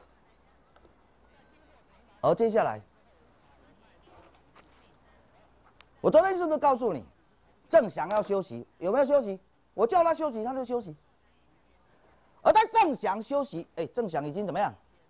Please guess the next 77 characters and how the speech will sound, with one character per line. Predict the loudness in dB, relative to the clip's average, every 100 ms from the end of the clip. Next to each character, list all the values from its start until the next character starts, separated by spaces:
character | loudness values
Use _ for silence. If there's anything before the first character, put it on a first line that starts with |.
| _ -4
正 | -2
祥 | 0 -2
已 | -4
经 | -6 -6 -8 _ _ _ _ _ _
有 | -2
没 | 0
有 | 2
从 | 0
三 | 0 -2 -2
十 |
块 | -2 -2
涨 | -2
到 | -2
五 | -4
十 | -4 -6
一 |
块 | -2 -2
了？ | -4 -12 _ _ -14 -14 _ _
我 | -2
说 | 0 0
叫 | 0
他 | -2
休 | 0 -2
息， | -4 -10
他 | -8
就 | -6
真 | -6 -6
的 |
休 | -8 -10
息。 | -10 -16 _ _ _
而 | 0
在 | 2 2
正 | 0 0
祥 | 0
休 | -2 -6
息 | -2
的 | -2
这 | -2
个 | -4
过 | -2 -2
程 | -2 -8
当 | -10 -8
中， | -6 -6
我 | -6 -6
说 | -2 -2
有 | -2
一 | -4
只 | -8
股 | -10 -6
票 | -6
开 | -6 -8
始 | -6 -6
要 |
崛 | -8 -6 -6
起 | -6 -10
了。 | -10 -10 -12 _ -14
什 | -6
么 | -2
叫 | -2
崛 | -2 -2 -4
起？ | -6
你 | -10
知 | -8
道 | -8
吗？ | -10 -16 _ _ -20 -20 _ _ _ _ -20 -2
我 | 2
说 | 6
有 | 6 4
一 |
只 | -4 -6
股 | -6 -2
票 | -2
叫 | 0 -2
做 | -2
正 | -2 -2
祥 | -4 -6
二， | -4 -4